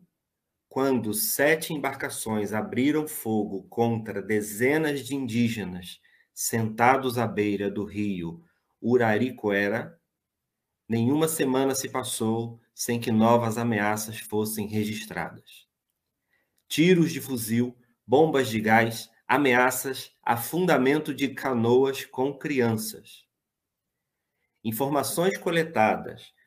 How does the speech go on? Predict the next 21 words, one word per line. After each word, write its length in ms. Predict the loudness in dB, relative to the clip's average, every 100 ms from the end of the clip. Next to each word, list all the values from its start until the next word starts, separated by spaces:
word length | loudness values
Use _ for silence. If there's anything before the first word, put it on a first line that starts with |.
| _ -2
pela 240 | 2 2
Rede 680 | 0 -2 0 2 0 -8 -8
Amazônica 920 | -4 -2 0 -2 0 2 2 -2 -6 -6
de 180 | -4
Informação 760 | -4 -4 -6 -4 -4 -4 -4 -4
Socioambiental, 1400 | -6 -4 -4 -4 -4 -4 -2 -2 -2 0 0 0 -6 _ _ _ -16
georreferenciada, 1400 | -4 4 4 4 0 -2 -2 -2 -2 2 4 4 0 -14 _ _ _ _
dão 300 | 0 2 2
conta 600 | 0 2 2 -2 -6 -8 -12 _ _ _ -16
de, 480 | -6 -2 -4 -6 _ -2
pelo 300 | 0 2 0
menos, 500 | -2 -4 -8 -14 -14
quarenta 560 | 0 2 2 0 -2 -6
e 100 | -4
três 340 | -2 -2 -4
pontos 720 | -4 0 0 0 -10 -16 -18
de 140 | -12 -4
garimpo 460 | -2 0 0 -2
ativos 680 | -4 -8 -6 -6 -6 -10 -8
no 160 | -4 -4
rio 440 | -2 0 0 -2